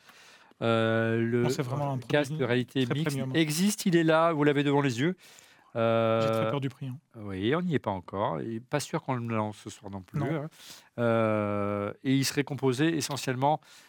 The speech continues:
Speaker 1: de tissu et, euh, d'aluminium et de verre, hein, qui sont, euh, euh, les, euh, euh, les matières nobles d'Apple. Euh, je, je suis curieux de savoir son poids. Je ne sais pas s'ils vont communiquer sur le poids dans quelques instants.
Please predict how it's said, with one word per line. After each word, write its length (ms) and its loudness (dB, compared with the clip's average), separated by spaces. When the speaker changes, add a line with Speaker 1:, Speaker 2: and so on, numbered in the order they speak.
Speaker 1:
de 60 2
tissu 600 -2
et, 280 2
euh, 140 4
d'aluminium 680 2
et 60 2
de 120 2
verre, 580 2
hein, 120 0
qui 160 -12
sont, 380 -2
euh, 60 -2
euh, 280 -4
les, 320 2
euh, 160 -4
euh, 160 -10
les 140 -8
matières 400 -6
nobles 400 0
d'Apple. 400 -2
Euh, 260 -2
je, 240 -2
je 100 -4
suis 120 -16
curieux 180 -2
de 60 -6
savoir 260 0
son 160 -8
poids. 180 0
Je 60 -6
ne 40 -4
sais 40 -12
pas 140 -4
s'ils 180 -8
vont 140 -8
communiquer 420 -10
sur 160 -8
le 100 -6
poids 140 -12
dans 120 -8
quelques 340 -10
instants. 360 -8